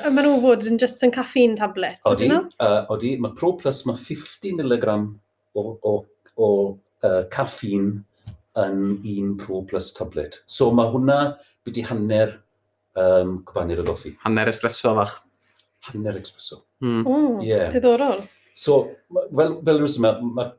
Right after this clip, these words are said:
Speaker 2: ma', ma' caffeine yn un o, o, o, yn grŵp o, o pethau enw'r xanthines. Y pethau eraill, ma' un o'n i'n defnyddio fel, fel meddyg o'r enw theophylline. Yy, eto yn, yn, yn, yn dod o, o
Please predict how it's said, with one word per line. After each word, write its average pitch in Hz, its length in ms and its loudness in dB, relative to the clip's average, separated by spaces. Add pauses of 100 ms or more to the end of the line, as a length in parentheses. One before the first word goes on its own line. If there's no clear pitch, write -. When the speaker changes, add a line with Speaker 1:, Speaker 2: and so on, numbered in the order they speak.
Speaker 2:
ma', 113 520 2
ma' 107 520 2 (240)
caffeine 107 640 -4
yn 107 100 0
un 123 220 0
o, 123 100 2 (140)
o, 101 160 4 (160)
o, 104 220 2
yn 107 200 -2
grŵp 143 460 -4
o, 104 100 6 (100)
o 104 120 0
pethau 101 360 0
enw'r 95 260 0
xanthines. 87 720 -8 (640)
Y - 120 0
pethau 170 260 4
eraill, 127 280 4
ma' 110 120 6
un 123 220 4
o'n 113 160 4
i'n 139 160 2
defnyddio 110 500 2
fel, 101 220 6 (120)
fel 107 260 2
meddyg 107 460 -2
o'r 101 180 4
enw 101 180 0
theophylline. 117 840 -4 (800)
Yy, 101 280 -2
eto - 280 -2
yn, 139 120 0
yn, 117 260 0
yn, 107 160 -2 (380)
yn 110 180 -2
dod 143 220 2
o, 104 100 4 (100)
o 101 160 2